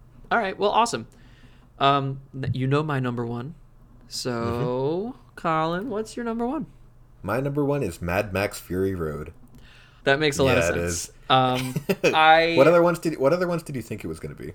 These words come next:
Speaker 2: 'Cause you
Speaker 1: So,
Speaker 2: said you had, like, a list.
Speaker 1: there was, I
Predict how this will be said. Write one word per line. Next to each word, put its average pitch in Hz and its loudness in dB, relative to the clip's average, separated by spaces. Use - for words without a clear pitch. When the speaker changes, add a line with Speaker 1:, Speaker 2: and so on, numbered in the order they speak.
Speaker 2:
'Cause 92 -2
you 170 2
Speaker 1:
So, 156 4
Speaker 2:
said 95 -2
you 92 0
had, 92 0
like, 92 -2
a 82 -6
list. 65 -10
Speaker 1:
there 185 4
was, 220 0
I 208 4